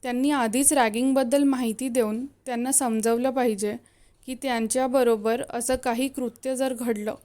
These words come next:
किंवा त्यांच्या माहितीत असं काही आलं की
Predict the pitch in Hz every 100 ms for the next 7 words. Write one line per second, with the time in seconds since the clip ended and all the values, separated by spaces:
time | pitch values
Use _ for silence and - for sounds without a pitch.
0 | _ _ _ _ _ 254 240 269 277 247
1 | 220 269 269 269 233 220 262 277 - 247
2 | 285 277 262 269 277 254 220 214 240 _
3 | _ _ _ - 240 247